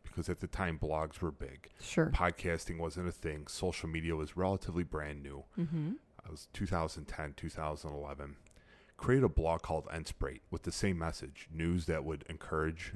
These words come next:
Speaker 1: inspire, and motivate. So I took
Speaker 2: Mm-hmm.
Speaker 1: the prefix of encourage, uh, ins-, uh, inspire, ins-,
Speaker 2: Mm-hmm.
Speaker 1: in-, inspire for
Speaker 2: Sure.
Speaker 1: the root, and eight for motivate, and I made
Speaker 2: Nice.
Speaker 1: Enspirate. So my cousin Dale and I, I asked him, "Hey, you wanna help me out?"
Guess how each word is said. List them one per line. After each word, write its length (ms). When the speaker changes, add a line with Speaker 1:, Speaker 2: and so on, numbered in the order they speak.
Speaker 1:
inspire, 480
and 100
motivate. 500
So 120
I 60
took 180
Speaker 2:
Mm-hmm. 60
Speaker 1:
the 100
prefix 560
of 320
encourage, 640
uh, 220
ins-, 260
uh, 280
inspire, 540
ins-, 300
Speaker 2:
Mm-hmm. 220
Speaker 1:
in-, 80
inspire 560
for 180
Speaker 2:
Sure. 160
Speaker 1:
the 60
root, 180
and 200
eight 300
for 100
motivate, 480
and 120
I 60
made 240
Speaker 2:
Nice. 160
Speaker 1:
Enspirate. 500
So 140
my 100
cousin 380
Dale 320
and 100
I, 240
I 120
asked 240
him, 120
"Hey, 180
you 80
wanna 120
help 180
me 120
out?" 220